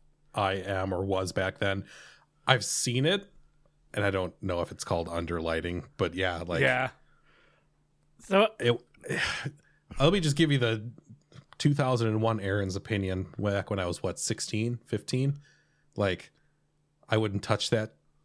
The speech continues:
Speaker 1: community <laughs> with a ten-foot pole, and I was
Speaker 2: <laughs> Yeah.
Speaker 1: a dork and a loser. Like, I knew, like, exactly the type of people that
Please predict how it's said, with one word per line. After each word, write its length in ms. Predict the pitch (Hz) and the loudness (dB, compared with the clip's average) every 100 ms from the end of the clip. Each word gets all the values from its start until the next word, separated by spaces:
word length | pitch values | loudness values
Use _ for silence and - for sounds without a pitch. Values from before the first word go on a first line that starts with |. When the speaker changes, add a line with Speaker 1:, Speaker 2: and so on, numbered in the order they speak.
| _ _ _ _ _ _ | _ _ _ _ _ _
Speaker 1:
community 460 | - 123 123 120 131 | -2 2 4 4 4
<laughs> 80 | 131 | 2
with 100 | 127 | 0
a 40 | |
ten-foot 580 | - - 139 - 147 - | 0 0 0 2 0 -2
pole, 440 | - 147 127 170 - | 4 6 6 4 4
and 100 | 110 | 2
I 100 | 110 | 2
was 160 | 135 | 6
Speaker 2:
<laughs> 0 | |
Yeah. 200 | 185 175 | 8 10
Speaker 1:
a 40 | 165 | 8
dork 380 | 135 170 175 - | 8 2 0 0
and 120 | 147 | 4
a 60 | 170 | 6
loser. 580 | 160 190 220 240 277 330 - - 214 | 4 4 2 2 2 2 -2 -12 0
Like, 240 | 214 170 165 | 4 4 6
I 120 | 170 | 6
knew, 600 | 185 202 214 214 208 208 - - | 6 4 2 -2 -6 -10 -12 2
like, 220 | 160 147 | 2 4
exactly 500 | 143 139 151 170 180 | 4 4 4 4 4
the 120 | 151 | 2
type 260 | 143 156 151 | 2 0 0
of 100 | 139 | -2
people 440 | - 147 151 156 | 0 2 4 2
that 340 | 151 120 113 | 2 2 0